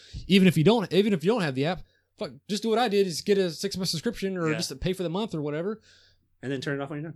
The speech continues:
Speaker 2: done.
Speaker 1: Yeah.
Speaker 2: Yeah.
Speaker 1: So it's no, it's no big loss for a consumer if they just wanna do it through the app.
Speaker 2: Mm-hmm.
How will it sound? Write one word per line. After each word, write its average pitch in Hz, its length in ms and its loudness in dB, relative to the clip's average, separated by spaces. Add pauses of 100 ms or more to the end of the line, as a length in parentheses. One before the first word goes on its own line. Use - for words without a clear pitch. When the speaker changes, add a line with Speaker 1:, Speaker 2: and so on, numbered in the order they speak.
(200)
Speaker 2:
done. 147 200 -16 (320)
Speaker 1:
Yeah. 185 180 -2 (100)
Speaker 2:
Yeah. - 80 -12
Speaker 1:
So 156 160 4
it's 156 140 2
no, 190 160 4
it's 156 160 -2
no 190 100 2
big 139 200 0
loss 127 560 -4 (720)
for 123 220 4
a 110 40 0
consumer 107 560 -4 (100)
if 113 200 -8
they 127 100 0
just 120 160 -2
wanna 123 160 0
do 110 140 0
it 98 80 -8
through 107 100 -6
the 143 120 -4
app. 101 180 -8 (180)
Speaker 2:
Mm-hmm. 101 180 -16